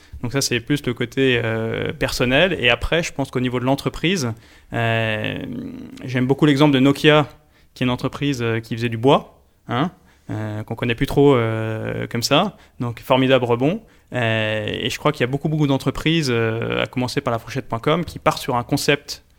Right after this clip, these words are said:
qui paraît très clair, avec une vision très claire, euh, qui passe très bien. Et puis finalement, on se rend compte au bout de six mois que ça, ça marche pas forcément, soit parce que c'est trop tôt,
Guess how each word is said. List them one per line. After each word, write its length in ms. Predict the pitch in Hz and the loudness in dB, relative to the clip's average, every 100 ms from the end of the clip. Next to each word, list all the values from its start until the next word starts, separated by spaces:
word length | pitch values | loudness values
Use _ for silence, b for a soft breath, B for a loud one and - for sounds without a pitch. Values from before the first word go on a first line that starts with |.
| 104 | -14
qui 120 | 120 | -2
paraît 260 | 127 120 - | 2 2 2
très 200 | - 143 | 0 2
clair, 240 | 151 165 | 4 4
avec 160 | 139 131 | 4 2
une 80 | |
vision 260 | 123 123 123 | 0 0 -2
très 180 | 113 143 | -2 -4
claire, 440 | - 131 170 117 - b b - | 0 2 2 0 -6 b b -10
euh, 580 | 107 107 104 104 107 107 | -6 -6 -6 -4 -6 -6
qui 140 | - | -6
passe 200 | 110 117 | -4 -4
très 160 | - 127 | 0 2
bien. 400 | 127 139 170 - | 2 2 0 -2
Et 140 | 120 | -6
puis 100 | 127 | -6
finalement, 440 | 113 120 117 131 151 | -6 -2 0 2 2
on 100 | 123 | 0
se 100 | - | -4
rend 100 | 120 | -4
compte 300 | 147 151 127 | 0 0 0
au 60 | |
bout 140 | 117 127 | -4 -4
de 40 | |
six 180 | - 131 | -2 0
mois 380 | 127 139 - b b _ | 2 2 0 b b _
que 240 | 135 143 | 2 2
ça, 200 | 143 - | 2 -4
ça 140 | - 123 | -4 0
marche 220 | 127 - | 0 2
pas 100 | 143 | 2
forcément, 560 | 147 - 135 156 208 180 | 2 0 2 2 0 -4
soit 220 | - 156 | -2 -2
parce 140 | 143 | 0
que 60 | 135 | -4
c'est 220 | 131 - | -4 -8
trop 220 | - 143 | -4 -4
tôt, 320 | - 208 254 | 4 4 2